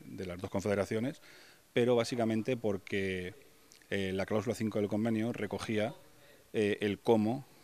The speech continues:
per-, pierde vigencia el convenio colectivo. La patronal, haciendo caso omiso de eso, eh, decide, eh, unilateralmente que rompe las negociaciones y deja que el convenio pierde vigencia. En este caso, pues, se ha podido demostrar, eh, con las actas de negociación, eh,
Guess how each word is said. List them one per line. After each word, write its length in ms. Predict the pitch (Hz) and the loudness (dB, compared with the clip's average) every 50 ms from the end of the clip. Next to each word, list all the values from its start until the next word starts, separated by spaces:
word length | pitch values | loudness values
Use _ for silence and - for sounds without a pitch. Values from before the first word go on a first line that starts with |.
| - _ | -4 _
per-, 200 | - 107 98 98 | 2 2 2 2
pierde 260 | - - 104 95 107 | 0 -2 -2 0 0
vigencia 480 | 107 101 - 107 101 95 - 107 101 113 | -2 -2 0 -2 -2 -2 -2 0 0 0
el 140 | - - 95 | 0 0 -2
convenio 260 | - 101 98 98 95 | -2 -2 -2 -2 -2
colectivo. 400 | - 101 90 - - 104 95 95 | -4 -4 -6 -4 -6 -6 -6 -4
La 100 | 92 92 | -4 -4
patronal, 280 | 92 92 98 101 107 101 | -4 -4 -4 -2 -2 0
haciendo 220 | 98 104 101 98 | 0 0 -2 -2
caso 200 | 107 98 - 101 | -2 -2 -2 -2
omiso 240 | 101 101 - - 107 | -4 -2 -2 0 0
de 80 | 113 | 0
eso, 360 | 113 - - 120 131 165 170 - - - - - - - - - - | 0 0 0 0 0 -2 -4 -10 -18 -20 -20 -20 -20 -20 -20 -10 -4
eh, 420 | - 101 101 95 95 95 95 95 90 | -2 0 0 2 0 0 0 -2 -2
decide, 560 | 92 95 - - 110 101 98 90 85 90 95 - | -4 -4 -4 -2 -2 -2 -2 -2 -4 -6 -8 -8
eh, 260 | - 98 92 90 95 | -6 -6 -6 -4 -4
unilateralmente 680 | 104 98 98 95 - 107 104 107 110 117 117 107 98 | -4 -4 -4 -2 -2 0 0 2 2 2 2 2 2
que 80 | 92 95 | 0 0
rompe 200 | 95 101 98 110 | 0 0 0 2
las 120 | 104 104 | 2 2
negociaciones 680 | 107 110 104 110 104 107 - - 123 120 120 127 147 - - - - - - - - - - - | 2 2 0 0 0 -2 -2 0 0 0 0 0 -2 -4 -10 -16 -20 -20 -20 -20 -20 -20 -12 -4
y 100 | - 110 | -2 0
deja 280 | 101 104 98 - 120 110 | 0 0 0 0 0 0
que 100 | 104 107 | 0 -2
el 100 | 101 92 | -2 -2
convenio 300 | - 101 98 98 104 98 | 0 0 0 0 0 0
pierde 200 | - 98 95 95 | 0 0 0 0
vigencia. 520 | 92 90 - 95 90 - - 92 87 92 - - - - - - - - - _ | -2 -2 -4 -6 -6 -6 -8 -10 -10 -12 -14 -18 -20 -20 -20 -20 -20 -20 -20 _
En 140 | - 95 95 | -6 -4 -4
este 200 | 98 - - 110 95 | -2 -2 -2 -2 0
caso, 360 | 113 117 - - 127 139 143 | 0 0 0 0 -2 -2 -2
pues, 180 | - 95 90 | -4 -6 -6
se 100 | - - | -4 -4
ha 20 | 95 | -4
podido 200 | 101 104 98 98 | -2 -2 -2 -2
demostrar, 580 | 101 98 98 92 - - 101 104 101 90 90 90 | -2 -4 -4 -6 -6 -4 -2 -2 -2 -2 -4 -6
eh, 460 | 104 98 92 90 92 90 90 87 87 - | -6 -6 -6 -6 -6 -8 -10 -10 -10 -10
con 100 | - 90 | -8 -8
las 140 | 90 90 - | -6 -6 -6
actas 220 | 92 92 101 92 | -2 -2 -2 0
de 80 | 101 101 | 0 0
negociación, 680 | 98 95 98 104 98 - - 107 104 101 92 85 - - - - - - - - - - _ _ _ | -2 -2 -4 -6 -6 -4 -2 -2 -2 -2 -4 -8 -12 -18 -20 -20 -20 -20 -20 -20 -20 -20 _ _ _
eh, 480 | - 95 92 90 90 90 90 92 90 | -4 -4 -2 -2 -2 -2 -4 -4 -6